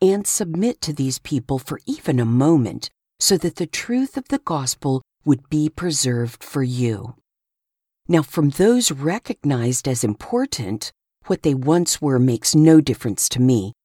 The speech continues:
God does not show favoritism. They added nothing to me. On the contrary, they saw that I had been entrusted with the gospel for the uncircumcised, just as Peter was for the circumcised,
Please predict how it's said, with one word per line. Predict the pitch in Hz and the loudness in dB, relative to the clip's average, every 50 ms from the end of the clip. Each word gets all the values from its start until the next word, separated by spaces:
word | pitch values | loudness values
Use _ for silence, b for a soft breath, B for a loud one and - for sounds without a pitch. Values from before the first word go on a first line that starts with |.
| _ _ _ | _ _ _
God | - 175 160 160 156 147 | -4 -2 -2 -2 -2 -4
does | - 131 123 - | -4 -4 0 2
not | 151 147 147 147 151 143 | 2 2 2 0 -2 -4
show | - - - 135 120 | -4 -4 -2 -2 -2
favoritism. | - - - 127 127 120 123 117 113 - 123 107 - - 101 90 104 113 - _ _ _ _ _ _ | -4 -4 -4 -2 -2 -2 -4 -4 -4 -6 -6 -4 -4 -4 -6 -6 -8 -10 -12 _ _ _ _ _ _
They | - 143 143 175 185 220 240 233 - - | -6 -2 0 0 0 0 0 -2 -4 -4
added | 170 160 160 165 170 156 156 147 | -4 -4 -2 -2 -2 -2 0 0
nothing | 143 143 147 143 139 - - 143 131 123 | 2 2 2 0 -2 -4 -2 0 0 0
to | 117 - - 123 | 0 -2 -2 -2
me. | 117 107 104 101 - 123 - _ _ _ _ _ _ _ _ _ - | -2 -2 -4 -6 -10 -12 -14 _ _ _ _ _ _ _ _ _ 0
On | 175 170 | 2 2
the | 156 151 | 2 2
contrary, | - - - - 233 247 269 302 - - - 139 117 107 107 113 131 175 - _ _ - | 0 -4 -4 -2 0 0 0 0 -2 -4 -4 -2 -2 -2 -2 -2 -2 -2 -2 _ _ -8
they | 151 143 160 170 175 | -2 0 2 2 2
saw | 156 - - - - 233 254 262 180 110 110 | 0 -2 -4 -6 -6 -4 -2 0 0 0 0
that | - 131 - | 0 -2 -2
I | 147 143 139 | -2 -4 -4
had | 139 139 - _ | -4 -4 -4 _
been | - 156 156 | -2 0 2
entrusted | 160 160 165 170 - - - - - 233 240 247 - - - 113 98 92 104 - _ | 2 2 0 -2 -4 -8 -14 -10 -8 -6 -6 -6 -8 -4 -2 -2 -2 -2 -6 -8 _
with | - 131 - - | -2 -2 0 0
the | 123 - | -4 -6
gospel | - 139 143 147 156 - - - - 165 170 | -4 -6 -6 -6 -6 -6 -8 -6 -6 -6 -6
for | 165 - - 185 | -6 -6 -6 -6
the | 160 175 175 170 | -4 -2 0 0
uncircumcised, | 165 170 - - - - 190 - - - 131 120 - - - 98 85 87 90 120 120 110 - - - - - _ _ _ _ - | 0 0 -2 -4 -4 -6 -6 -6 -4 -4 -4 -2 -2 -4 -6 -6 -6 -8 -10 -14 -14 -14 -14 -14 -14 -16 -20 _ _ _ _ -6
just | - 180 170 - - - | -4 -4 -2 -2 -2 -2
as | 156 - - - | -2 -2 -4 -8
Peter | - - - 262 277 - - 135 | -10 -6 -2 -2 0 0 0 -2
was | 139 139 131 143 135 143 151 - | -2 -2 -4 -2 -4 -2 -4 -6
for | - - - | -6 -8 -8
the | 190 - 214 | -8 -6 -4
circumcised, | - - - - 269 269 - - 175 156 139 - - 120 120 - - - - - - - | -4 -4 -4 -4 -4 -6 -6 -4 -4 -2 -2 -2 -4 -6 -8 -10 -12 -10 -8 -8 -8 -8